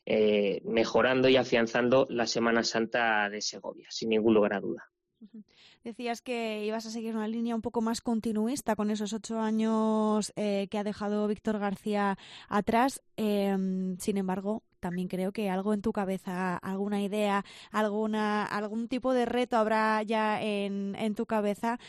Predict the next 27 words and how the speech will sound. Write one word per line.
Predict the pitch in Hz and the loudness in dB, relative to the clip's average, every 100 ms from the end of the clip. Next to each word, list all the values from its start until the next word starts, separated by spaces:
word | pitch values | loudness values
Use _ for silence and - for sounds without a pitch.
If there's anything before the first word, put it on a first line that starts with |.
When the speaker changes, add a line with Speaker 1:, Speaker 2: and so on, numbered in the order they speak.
| - - | -18 -4
Speaker 2:
que | |
a | 202 | 0
lo | 190 | 0
mejor | 190 190 | 0 0
podrías | 220 226 202 | 0 0 0
adelantarnos | 190 185 180 185 180 185 | 0 0 0 -2 -4 -2
en | 185 | -2
estos | 180 - 180 | -2 -2 -2
micrófonos | 180 175 202 202 180 185 | -2 -2 -2 -2 -4 -2
sobre | 180 | -4
la | 170 | -4
Semana | 175 175 170 175 | -4 -4 -4 -4
Santa. | 226 262 214 _ _ _ _ _ _ _ - - - - - _ _ | -4 -4 -8 _ _ _ _ _ _ _ -14 -12 -12 -14 -20 _ _
Speaker 1:
Pues | - 135 - | 4 4 6
seguro | 127 123 131 123 | 6 8 8 6
que, | 135 123 120 117 113 107 | 6 8 8 8 8 6
que | 117 | 2
s-, | 113 - 120 - | -2 -2 -4 -2
vamos, | 117 120 110 104 | 0 4 2 2
tengo | 117 110 110 107 101 | 2 6 8 6 4
proyectos, | 104 120 151 - 147 - - | 2 4 2 2 0 0 -4
sin | 117 107 | -2 0
ningún | 107 110 | 0 2
lugar | 104 101 | 2 2
a | 101 | 4
dudas, | 120 127 | 6 4
que | - 107 98 | 2 0 0